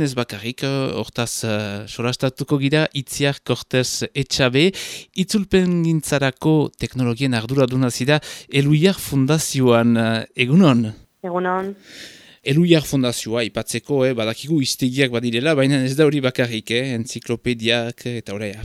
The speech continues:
Speaker 1: P P ak ere aplikazioak, zer besterik?
Speaker 2: Bai, bueno, Eluiar Fundazioan gauza asko egiten ditugu, tartean ni nagoen arloan, e, e, hizkuntzarekin lotutako teknologiak lantzen ditugu, adibidez,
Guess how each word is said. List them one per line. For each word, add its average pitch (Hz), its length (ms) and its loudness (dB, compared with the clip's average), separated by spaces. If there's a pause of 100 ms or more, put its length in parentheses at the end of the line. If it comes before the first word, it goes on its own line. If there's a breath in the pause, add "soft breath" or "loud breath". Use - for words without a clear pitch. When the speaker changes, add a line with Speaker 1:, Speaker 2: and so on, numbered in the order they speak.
(140)
Speaker 1:
P 131 140 0
P 117 240 -2
ak 123 200 -8
ere 120 160 -2
aplikazioak, 135 1080 -2 (500 loud breath)
zer 147 160 0
besterik? 135 540 0 (500 loud breath)
Speaker 2:
Bai, 175 220 0
bueno, 170 260 -4
Eluiar 190 320 0
Fundazioan 226 540 2
gauza 185 240 0
asko 175 260 -2
egiten 170 280 -4
ditugu, 208 600 0
tartean 208 760 2 (260 loud breath)
ni 202 140 0
nagoen 208 340 2
arloan, 254 640 4
e, 180 100 -6 (260)
e, 175 380 -4
hizkuntzarekin 220 800 -4
lotutako 214 400 0
teknologiak 180 680 -2
lantzen 165 340 -4
ditugu, 160 440 -6
adibidez, 175 680 -4